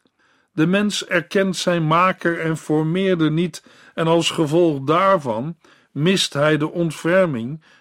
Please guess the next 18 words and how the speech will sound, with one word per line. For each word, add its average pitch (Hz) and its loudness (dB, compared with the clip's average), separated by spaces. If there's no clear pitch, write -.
en 147 0
genade 156 -2
die 180 -2
alleen 156 2
de 113 -2
Heere 220 0
geven 196 -4
kan. 151 -4
Jesaja 170 2
zevenentwintig, 151 -2
vers 135 -8
twaalf. 107 -6
Toch 240 0
zal 202 0
er 180 2
een 175 -2
tijd 185 2
komen 107 -6